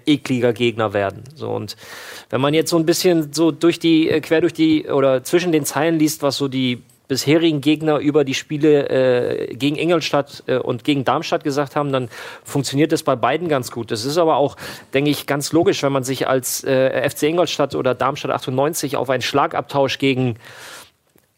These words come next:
neunzig Prozent der Erstligisten einlässt, dann sieht man alt aus. So, das funktioniert einfach nicht. Du kannst nicht nach München fahren und meinen, hier, du, äh, dominierst das Spiel und, äh,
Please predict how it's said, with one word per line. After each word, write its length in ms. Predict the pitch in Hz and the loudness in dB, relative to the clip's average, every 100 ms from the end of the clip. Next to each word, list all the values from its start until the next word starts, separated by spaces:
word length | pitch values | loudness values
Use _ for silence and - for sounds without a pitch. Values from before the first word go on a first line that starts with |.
| _ _ | _ _
neunzig 360 | 143 156 190 151 | 0 0 0 -2
Prozent 380 | 160 - 160 160 | -2 0 2 2
der 100 | 139 | 2
Erstligisten 600 | 156 - 170 147 - 135 | 0 2 2 2 0 -2
einlässt, 500 | 123 131 139 - - | -2 2 0 2 -2
dann 300 | 131 131 120 | 0 -2 -6
sieht 260 | 110 139 | -6 -4
man 140 | 151 127 | -2 0
alt 260 | 104 139 | 0 0
aus. 340 | - 101 - - _ _ _ | 0 -2 -4 -14 _ _ _
So, 200 | - 120 | -6 -6
das 280 | 107 117 - | -4 -6 -6
funktioniert 520 | - 143 - 139 160 | -2 -2 0 2 4
einfach 220 | 151 127 | 2 0
nicht. 160 | 120 107 | -4 -4
Du 40 | |
kannst 280 | 123 135 - | -4 -6 -2
nicht 140 | 143 | -2
nach 100 | 139 | 0
München 300 | 131 147 160 | 0 0 0
fahren 260 | 151 139 139 | -2 -2 0
und 100 | 131 | 0
meinen, 300 | 127 135 139 | 0 0 0
hier, 160 | 131 131 | 0 0
du, 340 | 131 127 127 | 0 -2 0
äh, 220 | 120 127 | 0 0
dominierst 560 | 120 143 131 131 147 - | 0 -2 0 2 0 0
das 100 | 135 | -6
Spiel 300 | - 147 151 | 0 2 2
und, 340 | - 131 123 | 0 -4 -4
äh, 280 | 107 127 123 | 0 2 2